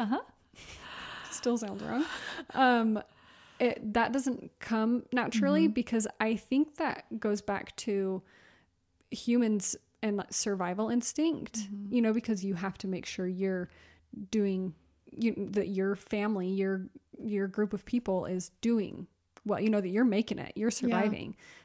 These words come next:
Speaker 2: that you're doing well. And so you're trying to focus on yourself and you see other people
Speaker 1: Mm-hmm.
Speaker 2: that are doing different or doing quote unquote better. And that can feel threatening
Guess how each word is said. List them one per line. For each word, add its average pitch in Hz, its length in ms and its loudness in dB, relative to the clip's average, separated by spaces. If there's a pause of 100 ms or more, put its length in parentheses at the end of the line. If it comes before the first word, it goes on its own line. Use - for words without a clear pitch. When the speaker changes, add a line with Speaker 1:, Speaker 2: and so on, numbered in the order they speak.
(100)
Speaker 2:
that 220 60 0
you're 214 100 2
doing 220 280 2
well. 170 180 -2
And 196 160 -2
so 196 120 -2
you're 190 440 0
trying 190 240 -4
to 180 80 -6
focus 202 340 -4
on 185 80 -4
yourself 185 300 -2
and 208 80 0
you 196 40 0
see - 220 -4
other 202 180 0
people 190 560 0 (160)
Speaker 1:
Mm-hmm. 214 200 -4
Speaker 2:
that 208 180 2
are 185 360 0 (200)
doing 196 300 0
different 240 460 -2
or 190 220 -2 (160)
doing 185 280 0
quote 190 240 -2
unquote 185 380 -4
better. 196 440 -2 (400)
And 214 180 4
that - 180 -2
can 202 140 -6
feel 180 480 -2
threatening - 560 -4